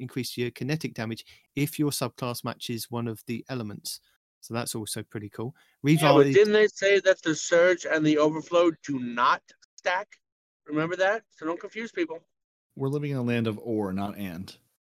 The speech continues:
Speaker 3: Y-, you can, you
Speaker 2: Yeah.
Speaker 3: can do this or that, not that and that. Yeah, you can't stack all
Speaker 2: Correct.
Speaker 3: and get, like, a fifty percent more damage.
Speaker 1: Yeah.
Speaker 3: But if you don't have the, the proper flavor of weapon, you can use the, the overcharged weapon as a kinetic and get the same,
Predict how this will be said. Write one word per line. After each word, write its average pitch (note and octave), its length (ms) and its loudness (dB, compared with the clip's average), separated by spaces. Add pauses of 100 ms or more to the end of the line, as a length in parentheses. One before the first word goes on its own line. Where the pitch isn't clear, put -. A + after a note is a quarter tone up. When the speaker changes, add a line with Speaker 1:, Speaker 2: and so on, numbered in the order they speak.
Speaker 3:
Y-, D#3 140 -14
you C#3 140 -6
can, D3+ 200 -4
you C#3+ 160 0
Speaker 2:
Yeah. B2+ 160 4
Speaker 3:
can C3 100 0
do C3+ 60 -2
this C#3 120 -2 (220)
or C3 220 0
that, F2+ 360 -8
not A2+ 280 -4
that G2+ 320 -4
and G#2 260 -4
that. D#2+ 260 -10
Yeah, G#2+ 120 -6
you G2+ 180 -8
can't C3+ 300 -2
stack D3 340 -2
all B2 60 -2
Speaker 2:
Correct. A2 160 -2
Speaker 3:
and A2+ 120 -4
get, G#2+ 140 -6
like, G#2 160 -6
a A#2 60 -2
fifty B2+ 300 -2
percent G#2 340 -4
more G2 120 -4
damage. F2 460 -8 (380)
Speaker 1:
Yeah. - 100 -10
Speaker 3:
But A#2 100 -2
if G#2+ 120 -2
you A2 40 -2
don't A#2+ 200 0
have A#2+ 280 0
the, G#2+ 300 -2 (140)
the A#2 100 -6
proper A#2 320 0
flavor A#2+ 480 0
of A#2+ 80 -2
weapon, C#3 500 0
you A2+ 100 -12
can A#2 120 -4
use G#2+ 260 -2
the, G2+ 320 -2 (600)
the A#2 100 0
overcharged G#2+ 500 -2
weapon G#2+ 280 -2
as G2 120 -2
a G2+ 60 -10
kinetic A2 400 -2
and F#2+ 160 -4
get G2+ 140 -6
the - 80 -14
same, F#2 340 -8